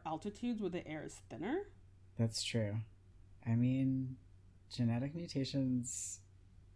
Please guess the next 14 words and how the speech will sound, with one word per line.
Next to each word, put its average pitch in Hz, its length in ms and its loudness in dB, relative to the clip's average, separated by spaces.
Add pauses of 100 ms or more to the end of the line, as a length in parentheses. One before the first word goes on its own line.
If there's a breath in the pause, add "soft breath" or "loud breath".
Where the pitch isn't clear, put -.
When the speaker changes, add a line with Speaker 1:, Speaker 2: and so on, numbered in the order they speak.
(240)
Speaker 2:
like, 117 160 0
just 113 180 -2
random 110 480 2
fucking 113 300 -2
genetic 117 400 -4
mutations 113 540 -2
can 117 200 -2
result 113 340 -4
in 113 80 -2
all 113 140 -4
sorts 117 320 -6
of 117 80 -4
weird 113 240 -4
shit. 113 380 -4